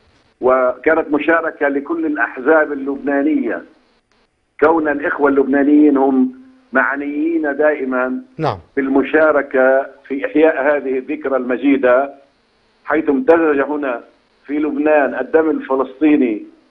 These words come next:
Speaker 1: بالدم اللبناني ليصنع أروع ملاحم البطولة، كما جاء في تقريركم السابق أثناء الاجتياح وما قبل الاجتياح وحتى هذا اليوم.
Speaker 2: نعم.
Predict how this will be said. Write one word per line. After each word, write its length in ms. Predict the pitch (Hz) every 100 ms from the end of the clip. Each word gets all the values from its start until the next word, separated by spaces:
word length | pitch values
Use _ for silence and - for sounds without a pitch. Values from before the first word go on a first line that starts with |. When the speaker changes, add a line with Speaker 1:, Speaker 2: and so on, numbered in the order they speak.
| _ -
Speaker 1:
بالدم 320 | 143 143 151
اللبناني 840 | 143 139 131 147 139 143 143 147 -
ليصنع 640 | 117 147 147 139 127 127 143
أروع 340 | 147 135 131
ملاحم 400 | 135 143 - 127
البطولة، 640 | 123 123 156 156 151 160 156 - _ _
كما 240 | 143 151
جاء 300 | 143 156 143
في 120 | 135
تقريركم 640 | 143 - - 160 151 143 139
السابق 500 | - 143 143 139 143 - _ _ _ _ _ -
أثناء 380 | 123 131 165 156
الاجتياح 880 | 151 143 143 143 147 147 143 - - _ _
وما 280 | 120 131 147
قبل 300 | 147 156 139
الاجتياح 760 | 143 131 127 139 143 139 135 - _ _ _ _ _ -
وحتى 720 | 135 139 139 104 156 156 143
هذا 340 | 139 147 139
اليوم. 400 | 139 139 127 95 - _ _ _ _ _ _ -
Speaker 2:
نعم. 160 | 156